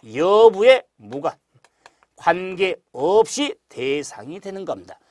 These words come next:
미등기 지상권, 미등기 전세권도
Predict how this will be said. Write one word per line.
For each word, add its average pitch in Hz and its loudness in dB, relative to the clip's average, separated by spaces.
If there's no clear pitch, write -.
미등기 202 -6
지상권, 143 -6
미등기 240 -2
전세권도 139 -4